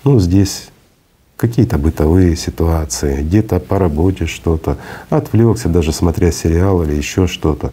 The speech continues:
Он переключил свое внимание, отдал свой внутренний ресурс на управление сознанием. И все. И он уже становится сознанием. Друзья мои, мы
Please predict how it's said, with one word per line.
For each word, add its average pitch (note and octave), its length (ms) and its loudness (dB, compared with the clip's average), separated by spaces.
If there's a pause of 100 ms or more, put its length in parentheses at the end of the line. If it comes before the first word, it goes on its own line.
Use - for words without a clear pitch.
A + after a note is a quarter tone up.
(140)
Он G2+ 160 2
переключил G#2+ 580 0
свое D#2 360 0
внимание, D2+ 540 2 (840)
отдал F2 460 0
свой F#2+ 340 2
внутренний E2 500 0
ресурс C3+ 540 0 (220)
на F2+ 120 2
управление F2 640 2
сознанием. C#2+ 600 -2 (580)
И F#2 140 4
все. - 400 -6 (320)
И F#2 100 0
он G#2 240 4
уже D2+ 180 0
становится D#2 580 -4
сознанием. C#2 640 -4 (580)
Друзья E2 280 2
мои, C#2+ 220 -2
мы F2 340 2